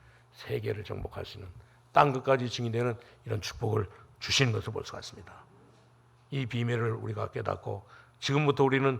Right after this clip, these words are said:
시작할 수 있기를 바랍니다. 오늘 예수 그리스도의 이름으로, 성령의 이름으로 모여 하나님 앞에 기도하기를 시작할 수 있기를 바랍니다. 그러면 반드시 우리의 삶에 하나님의 큰 역사가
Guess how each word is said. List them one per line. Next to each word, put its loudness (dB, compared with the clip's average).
시작할 -2
수 -8
있기를 -8
바랍니다. -12
오늘 4
예수 6
그리스도의 2
이름으로, -8
성령의 6
이름으로 6
모여 2
하나님 -4
앞에 -10
기도하기를 -2
시작할 2
수 -8
있기를 -6
바랍니다. -12
그러면 6
반드시 4
우리의 6
삶에 4
하나님의 -2
큰 2
역사가 10